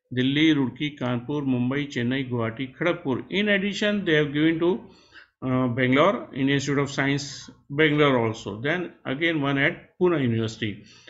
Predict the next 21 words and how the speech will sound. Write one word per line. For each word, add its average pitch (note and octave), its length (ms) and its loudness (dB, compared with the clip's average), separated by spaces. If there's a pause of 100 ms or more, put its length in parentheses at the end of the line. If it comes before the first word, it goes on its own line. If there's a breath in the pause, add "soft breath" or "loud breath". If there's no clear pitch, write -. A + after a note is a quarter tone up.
(320 loud breath)
And D3 320 4
there D3 140 4
is D3 140 2
a D#3 40 2
coordinator E3+ 640 4
from D#3+ 240 2
that D3 240 0
institutes, D#3+ 680 0
and C#3 360 2
he E3 400 -2
takes D3+ 320 -2
research F3 360 0
proposal D3 460 2
from C3+ 180 -2
the C3+ 80 2
various D3 400 0
staff C#3 440 -2
members D3+ 480 2
of C3 160 0
their B2 160 4
institute, B2+ 480 0